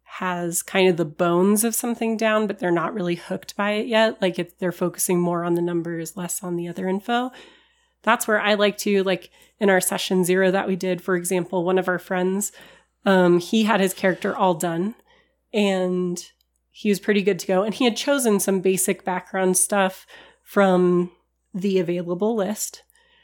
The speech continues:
so that he had some bonds and flaws and ideals and all of that stuff. And, but he had no real background. I mean,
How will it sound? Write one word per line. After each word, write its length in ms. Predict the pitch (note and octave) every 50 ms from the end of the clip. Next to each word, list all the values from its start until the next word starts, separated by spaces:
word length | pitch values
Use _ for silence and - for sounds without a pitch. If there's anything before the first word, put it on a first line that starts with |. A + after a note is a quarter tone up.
| _ _ _ _
so 180 | - - - F#3+
that 220 | G3+ G3+ G3+ -
he 140 | - G3 F#3
had 380 | E3 - - F3+ F3 F3 F3 -
some 320 | - G#3 F#3 F3+ F3+ E3+
bonds 520 | E3 - F#3+ F3 F3 F3 E3+ E3+ E3+ E3+
and 160 | F#3 E3+ E3+ -
flaws 440 | - G#3 F#3 F3 E3+ E3+ D#3+ E3
and 80 | F3 F3
ideals 600 | F3 E3+ D#3+ E3+ E3+ E3+ E3 D#3+ D#3 D#3+ D3+ D3+
and 80 | E3 E3
all 200 | D#3+ D#3+ E3 E3
of 80 | E3+
that 240 | F3 - F#3+ - -
stuff. 400 | - - - A3+ A#3 - - - _ _ _ _ _ _ _ _ _ _ - - _ _ _ _ _ _ _ _ _ _ _
And, 640 | B3+ A3+ A3 A3 A3+ G#3+ A3 G#3+ G#3+ G#3+ G#3 G#3+ - - _ _ _ _ _
but 120 | G#3 G#3+
he 120 | G#3 B3+
had 160 | B3 B3+ B3+ A3
no 160 | A3 G#3 F#3+
real 240 | F3 F3 F#3 D#3+ D3+
background. 720 | D3+ - E3 - - - - G3 A3+ G#3 G#3 G3+ - _ _ _ _ -
I 60 | G#3+
mean, 440 | G#3 G3+ G3 F#3 F3+ F3 F3 F3